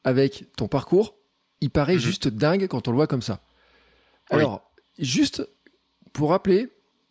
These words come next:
Speaker 1: en trois, quatre mots, en fait, en...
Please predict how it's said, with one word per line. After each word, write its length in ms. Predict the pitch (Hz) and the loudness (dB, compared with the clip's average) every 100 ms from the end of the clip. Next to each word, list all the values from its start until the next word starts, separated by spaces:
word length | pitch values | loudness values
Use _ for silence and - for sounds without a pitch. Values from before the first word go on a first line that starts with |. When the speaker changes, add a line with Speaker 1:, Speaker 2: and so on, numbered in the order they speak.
| _ _ _ - | _ _ _ 0
Speaker 1:
en 200 | 143 - - | 0 0 -4
trois, 220 | - - 214 | -4 -2 0
quatre 200 | 208 - | -2 0
mots, 220 | 151 214 | 0 0
en 80 | 127 | -2
fait, 320 | - 151 - _ _ _ _ _ _ _ | -2 -2 -4 _ _ _ _ _ _ _
en... 680 | 131 123 110 98 95 95 - | 0 2 2 0 -2 -6 -10